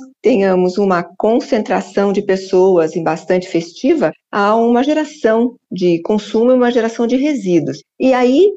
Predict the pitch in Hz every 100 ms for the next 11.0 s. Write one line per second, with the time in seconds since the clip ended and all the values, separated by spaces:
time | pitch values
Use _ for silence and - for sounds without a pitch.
0 | - - 247 247 262 285 240 214 214 214
1 | 240 196 196 196 208 208 185 196 196 202
2 | 214 240 185 190 - 208 202 202 214 190
3 | 190 185 233 - - 151 147 151 - _
4 | - 208 - 311 339 339 233 208 202 240
5 | 370 - _ 247 233 214 220 233 247 277
6 | 262 202 202 214 233 - 233 208 208 226
7 | 185 98 - - - _ - 226 392 403
8 | 392 269 175 180 262 190 190 - - 208
9 | 214 240 226 214 202 180 170 170 208 202
10 | 208 208 214 208 233 214 185 190 190